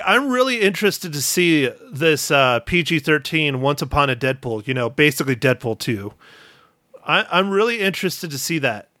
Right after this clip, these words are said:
and how violent it is, because I bet you it's gonna be pretty freaking violent for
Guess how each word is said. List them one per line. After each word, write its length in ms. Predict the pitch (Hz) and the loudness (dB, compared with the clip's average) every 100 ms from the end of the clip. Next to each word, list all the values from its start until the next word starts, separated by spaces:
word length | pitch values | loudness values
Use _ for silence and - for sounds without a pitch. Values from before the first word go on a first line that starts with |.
| _ - | _ -4
and 160 | 143 | -4
how 240 | 113 160 160 | 0 2 2
violent 540 | 123 147 151 143 113 | 4 2 2 0 -4
it 80 | 123 | -6
is, 320 | 202 117 104 | -4 -6 -8
because 400 | - 120 - 127 | -10 -8 -6 -2
I 100 | 147 | 0
bet 320 | 151 160 151 | 2 2 0
you 80 | 160 | -2
it's 100 | 131 | -4
gonna 200 | - 143 | -2 -4
be 120 | 123 | -4
pretty 280 | 120 - 135 | -8 -6 -8
freaking 460 | - - 147 135 117 | -10 -4 -2 -2 0
violent 360 | 120 120 107 | 4 4 2
for 380 | 104 117 107 104 | -6 -6 -6 -8